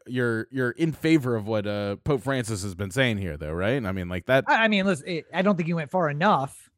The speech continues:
Speaker 2: but yes, sure.
Speaker 1: I mean,
Speaker 2: Let's
Speaker 1: that
Speaker 2: start there.
Speaker 1: it seems like, it seems like a radical shift in the, in the Pope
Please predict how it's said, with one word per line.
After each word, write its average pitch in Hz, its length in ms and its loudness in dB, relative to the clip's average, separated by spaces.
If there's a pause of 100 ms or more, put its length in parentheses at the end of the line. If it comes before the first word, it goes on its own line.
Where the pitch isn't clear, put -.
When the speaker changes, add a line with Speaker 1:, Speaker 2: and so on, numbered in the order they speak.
(320)
Speaker 2:
but 170 260 2 (100)
yes, 190 440 0
sure. 147 380 0 (200)
Speaker 1:
I 160 80 8
mean, 165 200 6
Speaker 2:
Let's 165 160 4
Speaker 1:
that - 40 -18
Speaker 2:
start 196 320 0
there. 147 380 2
Speaker 1:
it 160 100 0
seems 214 260 0
like, 185 240 4
it 160 140 -2
seems 208 300 0
like 170 180 6
a 135 140 4
radical 143 440 4
shift 143 360 0
in 120 140 0
the, 104 440 -4
in 120 160 -4
the 110 140 -2
Pope 135 400 0